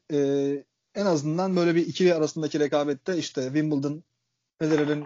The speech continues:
şeyi mabedi, ben orada kazandım ve sen burada hala kazanamıyorsun gibi bir durum vardı.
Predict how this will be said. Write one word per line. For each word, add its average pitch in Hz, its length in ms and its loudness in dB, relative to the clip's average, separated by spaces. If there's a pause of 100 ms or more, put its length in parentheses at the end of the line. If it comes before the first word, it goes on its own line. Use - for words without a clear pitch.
(100)
şeyi 147 260 0
mabedi, 143 520 0
ben 151 100 2
orada 156 220 2
kazandım 156 400 -2
ve 165 80 -4
sen 165 220 -2
burada 156 200 2
hala 156 220 2
kazanamıyorsun 143 540 -6
gibi 190 140 -6
bir 180 60 -6
durum 160 240 2
vardı. 131 320 -6